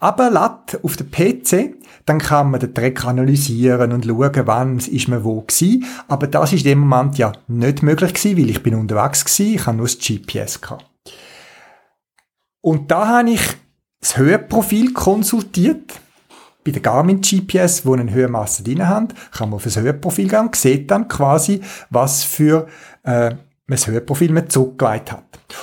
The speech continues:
Und mit dem, mit der Maus, mit dem, also mit der Maus in Anführungszeichen, mit dem Pointer kann man dieser Höhenlinie entlang nachfahren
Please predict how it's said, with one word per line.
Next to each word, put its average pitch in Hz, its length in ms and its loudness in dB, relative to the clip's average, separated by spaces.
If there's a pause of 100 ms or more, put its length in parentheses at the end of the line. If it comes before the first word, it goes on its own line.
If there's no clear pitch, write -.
Und 165 120 4
mit 170 280 2
dem, 143 300 2 (220)
mit 143 200 -2
der 139 60 4
Maus, 233 280 4
mit 151 140 0
dem, 131 560 -4
also - 180 -8
mit 101 120 -10
der 107 60 -8
Maus 110 160 -8
in 110 80 -4
Anführungszeichen, 143 680 0
mit 117 220 -6
dem 107 140 -10
Pointer 240 440 0 (240)
kann 131 320 0
man 120 180 0
dieser 113 280 2
Höhenlinie 127 540 2
entlang 123 520 -4 (320)
nachfahren 202 720 2